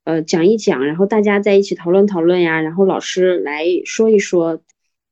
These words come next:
我们这边的督导也不是说老师，老师他也不是说，“哦，我就是权威”这样子的态度，但是你可以看到不同的人对你的这个个案的这种理解呀、感受啊，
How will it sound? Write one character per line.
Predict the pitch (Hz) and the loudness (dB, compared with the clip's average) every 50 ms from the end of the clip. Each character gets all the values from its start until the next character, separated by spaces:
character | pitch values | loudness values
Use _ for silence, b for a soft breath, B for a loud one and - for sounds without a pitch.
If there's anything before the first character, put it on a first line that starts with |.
| _ _ | _ _
我 | - 175 | 0 2
们 | 196 233 | 2 4
这 | 262 349 | 4 4
边 | 311 302 285 | 4 4 2
的 | 285 | 2
督 | 247 277 | 2 2
导 | 254 233 196 | 2 2 2
也 | 185 165 | 2 2
不 | 165 214 247 | 2 2 0
是 | 262 | 0
说 | 247 - 247 240 | 0 0 0 0
老 | 214 - - | 0 -2 -4
师， | 175 - 240 240 - - _ _ _ _ - - | -6 -6 -6 -8 -8 -10 _ _ _ _ -20 -12
老 | - 175 | -8 -8
师 | 180 - 254 | -6 -6 -8
他 | 220 - 277 | -6 0 0
也 | 247 190 | 0 2
不 | 170 180 | 2 2
是 | 208 226 220 | 0 0 0
说 | 208 - 202 196 202 b b b | 0 0 0 0 -2 b b b
，“哦， | - 185 | 0 0
我 | 170 | 2
就 | 170 190 | 4 4
是 | 208 202 190 | 4 2 2
权 | - - - 151 156 | 0 -4 -2 0 2
威” | 170 190 190 | 4 4 4
这 | 196 220 | 4 2
样 | 214 208 196 | -2 -2 -2
子 | 170 | -4
的 | 170 190 | -6 -8
态 | 190 - - 247 196 | -12 -6 -4 -2 -2
度， | 175 - - - | -2 -4 -6 -2
但 | - 208 202 | 0 0 2
是 | 208 214 | 2 2
你 | 185 151 | 0 -2
可 | - - 202 | -2 0 0
以 | 185 175 | 0 0
看 | - 202 190 | 0 -2 0
到 | 190 180 170 | 0 0 -2
不 | 165 - - 214 | -2 -4 -4 -4
同 | - 190 185 | -4 -4 0
的 | 190 196 190 | 2 2 2
人 | 170 160 175 | 4 2 0
对 | 175 - 196 170 160 | 2 2 0 0 0
你 | 135 - | -4 -8
的 | - 107 | -10 -12
这 | - - 160 | -8 -8 -8
个 | 151 151 143 | -8 -8 -10
个 | - - 185 | -6 -6 -4
案 | 175 170 170 156 | -4 -4 -4 -6
的 | 151 143 | -8 -10
这 | 135 160 160 | -14 -16 -16
种 | 156 156 147 156 | -14 -12 -10 -10
理 | 151 160 190 | -10 -10 -10
解 | 190 - 190 165 | -8 -4 -4 -4
呀、 | 160 170 175 185 | -4 -4 -10 -10
感 | - 185 - - | -10 -8 -10 -8
受 | - - - 247 233 | -10 -6 -2 -2 0
啊， | 214 196 190 196 | 0 -2 -2 -6